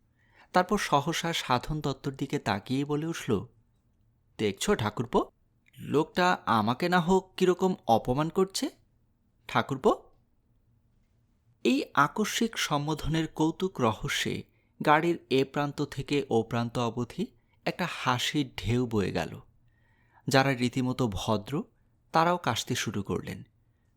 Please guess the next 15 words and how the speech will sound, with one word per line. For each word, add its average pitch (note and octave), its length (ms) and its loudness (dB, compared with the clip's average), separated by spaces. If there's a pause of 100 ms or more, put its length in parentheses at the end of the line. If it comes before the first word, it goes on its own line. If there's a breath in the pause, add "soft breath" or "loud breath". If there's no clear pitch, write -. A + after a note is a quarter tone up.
(100)
সাধন F#3 400 4
দত্ত G#3 220 -2
কিন্তু G3+ 280 0
নির্বিকার। B2+ 720 -2 (560)
ও D#3+ 200 4
উঠে B2+ 360 0
এলো B2+ 280 -2
গম্ভীরভাবে। G#2 760 -2 (720)
গম্ভীরভাবেই A#2+ 720 2
বলল, C3 380 0 (760)
"দেখছি G3 400 4
বই B2 200 4
কি C#3 160 -2
সেজ A2 280 0
বৌদি, A2+ 380 0